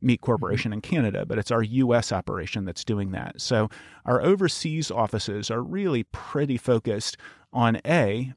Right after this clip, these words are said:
Speaker 1: helping governments to see the advantages of plant-based meat and clean meat R and D, so getting governments to actually support these things, uh, support these technologies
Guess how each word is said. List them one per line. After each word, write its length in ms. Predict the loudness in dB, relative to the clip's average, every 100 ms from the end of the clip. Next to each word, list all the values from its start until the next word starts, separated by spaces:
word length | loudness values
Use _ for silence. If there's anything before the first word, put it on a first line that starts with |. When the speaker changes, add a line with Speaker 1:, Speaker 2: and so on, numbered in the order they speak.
| _ -2
Speaker 1:
helping 340 | 0 2 2
governments 480 | 2 2 0 -2 -4
to 100 | -4
see 220 | -2 0
the 200 | 2 2
advantages 840 | 0 2 2 4 2 -2 -2 -4 -4 -2
of 160 | -4 0
plant-based 520 | -2 0 0 0 2
meat 260 | 0 0 -2
and 220 | -2 -2
clean 300 | 0 0 2
meat 180 | 2 0
R 200 | 0 0
and 120 | 0
D, 300 | 0 0 0
so 200 | -2 -4
getting 240 | 0 0 2
governments 460 | 0 0 -4 -4
to 100 | -4
actually 340 | -2 -4 -4 -4
support 440 | -4 -4 -2 -2
these 220 | -2 -4
things, 400 | 0 0 2 -4 -8 -20 -6
uh, 180 | 2 2
support 360 | 2 0 2 2
these 160 | -2
technologies 800 | -2 -2 0 0 0 -2 -4 -6